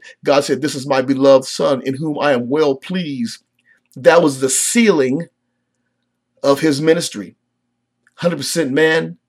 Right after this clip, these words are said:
and a hundred percent God. And from that point on, he became the one that would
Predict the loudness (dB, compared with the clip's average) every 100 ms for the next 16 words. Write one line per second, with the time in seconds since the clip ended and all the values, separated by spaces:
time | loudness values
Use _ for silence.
0 | _ _ _ -4 -4 -2 -4 -4 -2 -4
1 | -4 -6 -8 -20 _ _ _ _ -4 -2
2 | 4 4 4 0 0 -2 0 2 0 -2
3 | -4 -12 _ _ _ _ _ -2 0 0
4 | -4 -2 0 0 -2 -6 _ _ -6 2
5 | 4 6 4 4 4 2 0